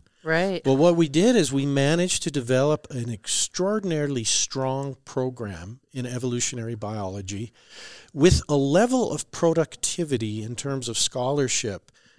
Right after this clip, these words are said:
Speaker 2: which is not surpassed by any other place on campus. I've gone through and done some tabulations,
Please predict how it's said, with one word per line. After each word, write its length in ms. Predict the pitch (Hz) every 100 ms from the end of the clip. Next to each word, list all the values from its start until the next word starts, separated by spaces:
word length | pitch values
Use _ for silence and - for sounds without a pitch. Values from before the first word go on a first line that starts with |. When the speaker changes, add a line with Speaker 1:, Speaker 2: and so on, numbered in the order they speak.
| _
Speaker 2:
which 400 | - 147 - -
is 200 | - 139
not 320 | 143 151 185 -
surpassed 760 | - 147 - 147 143 139 -
by 180 | 131 123
any 380 | 127 135 135 127
other 180 | 127 120
place 380 | 131 113 107
on 160 | 113 98
campus. 640 | - 104 101 - - - - _ _ _ _ -
I've 240 | 135 143
gone 300 | 151 160 165
through 360 | - 160 151 147
and 180 | 127
done 260 | 117 131 135
some 240 | - 120
tabulations, 1200 | 110 - 135 131 131 127 107 - 110 120 151 -